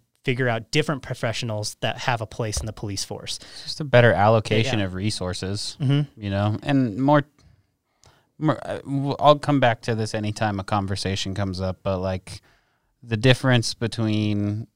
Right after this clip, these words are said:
Speaker 2: the amount of hours it takes to become a plumber in Utah
Speaker 1: Yeah.
Speaker 2: and then the amount of hours it takes to become a cop in Utah is three thousand one hundred and sixty-eight.
Speaker 1: Mm-hmm.
Speaker 2: That is the amount of hours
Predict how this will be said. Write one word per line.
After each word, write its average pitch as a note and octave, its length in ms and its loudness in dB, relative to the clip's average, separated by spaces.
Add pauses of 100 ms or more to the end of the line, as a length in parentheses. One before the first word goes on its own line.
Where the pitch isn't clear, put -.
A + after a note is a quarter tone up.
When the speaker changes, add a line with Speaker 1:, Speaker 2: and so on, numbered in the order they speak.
Speaker 2:
the G2+ 120 -2
amount G2 260 4
of F#2+ 100 2
hours F#2 460 2
it E2+ 100 -4
takes F2 300 -6
to F2+ 60 -12
become F2+ 260 -6
a F2 40 -8
plumber A#2+ 360 4
in A#2+ 100 2
Utah F#2+ 500 0
Speaker 1:
Yeah. C3 340 0 (500)
Speaker 2:
and G2 120 -4
then F2 300 -4
the F#2 100 -8
amount F#2 220 0
of F#2 80 2
hours F#2+ 260 6
it F2+ 60 -4
takes F#2+ 260 -2
to - 80 -12
become F#2 540 -4
a F#2 120 -6
cop G2+ 280 4
in A2+ 80 6
Utah F2+ 460 2
is E2+ 320 -6
three G#2 220 -2
thousand F#2+ 380 -2
one F#2 120 -6
hundred F#2 260 -6
and E2+ 100 -8
sixty-eight. F2 680 -6
Speaker 1:
Mm-hmm. A#2 260 -2
Speaker 2:
That F#2 140 -2
is F#2 180 -2
the F#2 140 -2
amount F#2 240 0
of F#2+ 100 -2
hours F#2+ 560 2